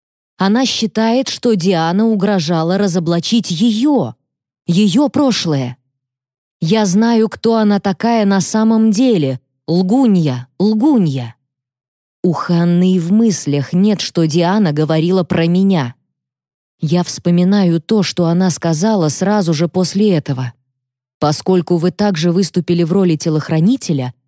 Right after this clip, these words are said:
я хочу увеличить вам жалование". Это же была попытка подкупа,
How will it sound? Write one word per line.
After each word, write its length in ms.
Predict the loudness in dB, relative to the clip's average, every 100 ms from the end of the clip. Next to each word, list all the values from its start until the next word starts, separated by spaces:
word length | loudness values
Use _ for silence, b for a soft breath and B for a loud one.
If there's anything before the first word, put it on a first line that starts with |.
| _ -4
я 200 | 0 0
хочу 360 | -2 -2 0
увеличить 600 | 2 2 2 0 -2 -4
вам 200 | -2 0
жалование". 800 | 0 0 0 0 -2 -4 -6 -10 _ _ _ _ _ _ _ -2
Это 260 | 0 2
же 160 | 0 0
была 320 | 0 0 0
попытка 520 | -2 -4 -4 -4 -4
подкупа, 720 | -2 -2 -2 -2 -4 -2 -6